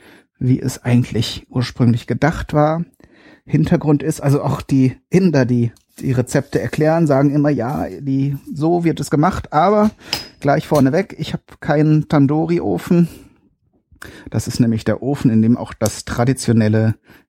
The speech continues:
indische Fladenbrot, das Naan-Brot gebacken wird, also ein großer kugelförmiger Lehmofen. Und, ähm, da man natürlich, wenn man die, den Ofen schon mal angeheizt hat, den auch die Hitze nutzen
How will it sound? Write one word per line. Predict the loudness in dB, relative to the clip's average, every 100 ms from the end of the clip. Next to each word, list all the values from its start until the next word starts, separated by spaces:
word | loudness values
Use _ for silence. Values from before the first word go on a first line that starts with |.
| _
indische | 0 2 0 -2 -4
Fladenbrot, | -2 0 2 2 0 -4 -6 -10
das | -4 -2
Naan-Brot | 0 2 2 0 -4 -12 -10 -8 -8
gebacken | -6 -4 -2 0
wird, | 0 0
also | -4 -6 -8
ein | -4 -2 -2 -8 -20 _ _
großer | -8 -2 0 0 -2
kugelförmiger | -4 -4 -2 0 2 4 2 0 -2
Lehmofen. | 0 2 2 0 -6 -2 0 0 -2 _ _ _ _ -20 -20 _ _
Und, | -6 0 2 0 0
ähm, | 0 2 0 -2
da | 0
man | 2 2 0 0
natürlich, | -2 0 0 0 -2 -6 -18 -20 _ _ _ _ _ _ _
wenn | 0
man | 2
die, | 0 -4
den | -6 0 0
Ofen | 0 -6
schon | 0 0
mal | 2
angeheizt | 2 4 2 0 -2
hat, | -2 0
den | -2 0
auch | -2 -4 -4
die | -2
Hitze | -2 0 0
nutzen | 2 2 0 2 0